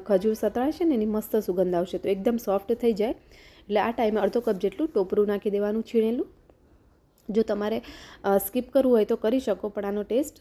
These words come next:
સરસ આવે છે એટલે હું એડ કરું છું. તો આ રીતે એને પણ એકદમ પ્રોપર મિક્સ થાય ત્યાં સુધી થવા દેવાનું અને પછી ગેસની ફ્લેમ ઓફ કરી એક, અ, ડિશમાં કાઢી લેવાનું. કારણ કે આપણે ડિશમાં કાઢશું એટલે ખજૂરની આ જે, અ, બનાવેલી છે ને પેસ્ટ, એકદમ ઠંડી થઈ જશે. એટલે થોડી ઠંડી થાય ને પછી જ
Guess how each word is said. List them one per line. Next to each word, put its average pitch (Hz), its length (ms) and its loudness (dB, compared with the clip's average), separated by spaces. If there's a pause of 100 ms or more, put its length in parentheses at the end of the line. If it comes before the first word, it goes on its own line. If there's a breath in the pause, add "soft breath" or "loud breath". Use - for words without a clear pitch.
(140)
સરસ 185 300 0
આવે 220 220 0
છે 233 160 -4
એટલે 208 240 -4
હું 208 180 0
એડ 170 140 0
કરું 196 280 0
છું. 339 200 -6 (640 loud breath)
તો 208 80 0
આ 208 200 0
રીતે 208 320 0 (400 loud breath)
એને 196 220 0
પણ 233 200 -2
એકદમ 202 340 0
પ્રોપર 233 340 0
મિક્સ 233 260 0
થાય 320 140 -4
ત્યાં 208 260 -2
સુધી 220 260 -2
થવા 202 360 0
દેવાનું 233 400 0
અને 196 220 -4
પછી 196 240 0
ગેસની 196 360 0
ફ્લેમ 208 280 -4
ઓફ 196 220 -2
કરી 226 400 -2
એક, 190 260 -2
અ, 180 280 4 (280)
ડિશમાં 214 400 -2
કાઢી 196 280 2
લેવાનું. 170 360 0 (360 loud breath)
કારણ 240 120 -4
કે 254 80 -4
આપણે 247 120 2
ડિશમાં 208 360 -4
કાઢશું 277 340 -4
એટલે 214 80 -2
ખજૂરની 220 640 0
આ 208 160 0
જે, 226 400 2
અ, 196 100 0
બનાવેલી 233 420 0
છે 339 120 -6
ને 330 120 -8
પેસ્ટ, 214 340 -6
એકદમ 240 460 -2
ઠંડી 208 260 -2
થઈ 165 120 -4
જશે. 170 260 -4
એટલે - 440 -8
થોડી 233 320 2
ઠંડી 269 280 0
થાય 311 200 0
ને 247 80 -2
પછી 208 320 0
જ 240 40 -10